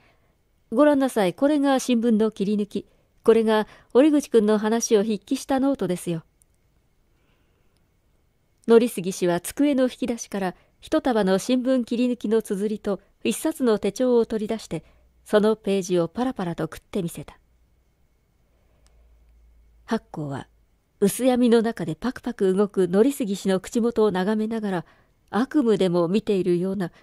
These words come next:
変な気持ちに襲われないではいられなかった。はかちゃけたもじゃもじゃの髪、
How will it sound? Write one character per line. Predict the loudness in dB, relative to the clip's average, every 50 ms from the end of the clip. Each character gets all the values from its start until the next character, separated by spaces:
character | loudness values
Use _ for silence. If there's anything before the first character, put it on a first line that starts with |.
| _ _ _ _
変 | -2 0 2 2 2
な | 0 -2
気 | -2 0
持 | -2 -2
ち | 0 -2 0
に | 2 2
襲 | 2 2 2 0 0
わ | 0 2
れ | 0 0
な | 0 0
い | -4 -4
で | -4 -2
は | -2
い | -2 -2
ら | -2 -4
れ | -6 -8
な | -8 -10
か | -12 -14
っ | -18 _ -20
た。 | -20 _ _ _ _ _ _ _ _ _ _ _ _ _ _ _ _ _ _ _ _ _ _ _ _ _ _ _ _ -8
は | -6 -6
か | -4 -4 -6
ち | -6
ゃ | -8 -12
け | -12 -12
た | -8 -4
も | 0 0 2
じ | 2 2
ゃ | 0
も | 0 0
じ | -2 -2
ゃ |
の | -4 -6
髪、 | -8 -10 -10 -8 -8 -8 -8